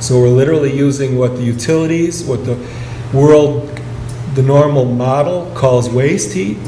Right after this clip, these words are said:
It's not waste. It's only waste because they're stupid and they're throwing it away. It is potential. It's, and we call it thermal opportunity.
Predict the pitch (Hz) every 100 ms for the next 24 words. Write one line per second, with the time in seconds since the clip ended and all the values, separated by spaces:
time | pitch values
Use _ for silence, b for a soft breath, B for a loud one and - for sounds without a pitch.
0 | - - - - 143 180 190 143 139 160
1 | - - - - - - - 120 156 165
2 | 170 139 151 180 - - 143 139 139 -
3 | - 147 147 120 113 110 123 123 131 123
4 | 113 110 131 98 - B B B 131 131
5 | 143 143 165 156 180 180 104 - 123 -
6 | - 131 127 151 190 139 120 110 139 135
7 | 123 123 110 - 147 120 104